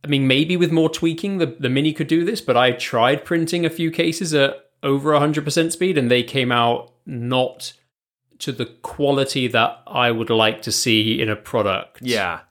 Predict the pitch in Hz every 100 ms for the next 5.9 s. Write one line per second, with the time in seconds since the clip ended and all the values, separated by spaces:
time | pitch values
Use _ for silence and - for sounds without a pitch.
0 | _ - 101 87 80 _ _ _ _ _
1 | _ - - 208 196 190 175 - _ _
2 | 147 160 151 151 - 233 226 165 101 -
3 | 120 156 - 196 233 190 185 185 147 -
4 | - - 117 113 123 127 127 117 107 123
5 | 135 135 - 131 135 139 143 160 165